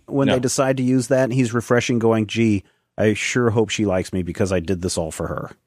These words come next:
Speaker 2: No, I feel
Speaker 1: As an
Speaker 2: no
Speaker 1: apology.
Speaker 2: sympathy for anyone in this film. And the reason why is partly because, you know, we have that strong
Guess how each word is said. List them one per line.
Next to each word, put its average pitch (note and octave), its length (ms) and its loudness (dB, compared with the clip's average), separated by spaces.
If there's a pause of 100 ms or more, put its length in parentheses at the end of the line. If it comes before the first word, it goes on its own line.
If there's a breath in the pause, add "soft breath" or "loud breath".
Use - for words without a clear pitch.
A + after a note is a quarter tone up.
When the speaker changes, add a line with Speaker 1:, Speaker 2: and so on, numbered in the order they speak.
(300)
Speaker 2:
No, F2+ 220 -2
I A2 120 0
feel D#3+ 200 -2
Speaker 1:
As D#3 80 -2
an D3 60 0
Speaker 2:
no C#3+ 40 0
Speaker 1:
apology. C3 360 0
Speaker 2:
sympathy C3+ 200 0
for A#2 360 -2
anyone A2+ 640 2
in G2+ 260 -2
this F#2+ 220 -2
film. - 260 -14 (1080)
And A2+ 320 2
the G#2 120 2
reason B2 840 -4
why A2 800 0 (160)
is G#2 340 -2
partly E3+ 460 -2
because, A2+ 500 -2
you C3 80 -2
know, C3 80 -2
we D#3 220 -8
have E3 440 -2
that F#2+ 260 0
strong C3 920 0